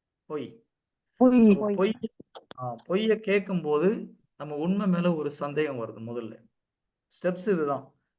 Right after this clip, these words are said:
Speaker 1: ஃபர்ஸ்ட், இறை வார்த்தைக்கு பதிலாக அதற்கு முரண்பாடான ஒரு வார்த்தையை நம்ம காதுல விழ வைக்கிறோம், பொய்யை சொல்றான். பொய் கேட்ட உடனே நம்மளுக்கு உண்மை மேல சந்தேகம் வருது. உதாரணமா, ஒரு டாக்டர் ரிப்போர்ட், கேன்சர்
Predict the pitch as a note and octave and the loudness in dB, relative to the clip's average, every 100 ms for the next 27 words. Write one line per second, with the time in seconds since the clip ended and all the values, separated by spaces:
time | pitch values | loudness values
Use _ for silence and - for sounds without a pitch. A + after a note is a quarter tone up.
0 | _ _ _ - D3+ - G3 G3+ E4+ - | _ _ _ -16 -14 -4 0 0 -2 -16
1 | _ _ _ _ - D#3 F#3+ F3 E3+ E3 | _ _ _ _ -8 -2 0 4 2 2
2 | E3+ D#3 D3 C#3 C#3 C3 E3 - C#3+ C#3 | -4 -8 -2 -2 0 -2 -2 -4 -4 -6
3 | C#3 C#3+ F3 E3+ D3+ D3+ D#3+ C#3 C3+ C#3 | -8 -2 0 2 2 2 0 0 0 0
4 | - D3 B2+ B2 A#2+ F3+ - - C#3+ C#3+ | -2 -6 -6 -10 -12 -14 -12 -2 -2 0
5 | C3+ C3+ - - - - _ _ _ F3 | -2 -2 -2 -10 -16 -20 _ _ _ 0
6 | F#3+ F#3 C#3 B2+ - _ _ _ _ _ | 2 0 -4 -8 -14 _ _ _ _ _
7 | _ - G3+ A3+ G3+ F#3+ F3+ F3+ F3+ D#3+ | _ -2 0 2 0 2 4 4 2 0
8 | D3+ E3 F#3 F3+ D#3 E3 D#3 D3 D3 A#2+ | 0 2 4 4 4 0 -2 0 0 -2
9 | G#2 - _ _ _ _ _ _ _ _ | -10 -16 _ _ _ _ _ _ _ _
10 | _ _ _ _ - D3 E3 D#3+ D#3 F3+ | _ _ _ _ -10 -4 -4 -4 -2 -2
11 | F#3 - C#3 C#3 D#3 E3+ E3+ D3+ C3+ C#3 | -2 -8 -8 0 0 0 -2 -2 -4 -6
12 | - - D#3+ D#3 D#3 C#3+ | -6 -4 -4 -2 -4 -4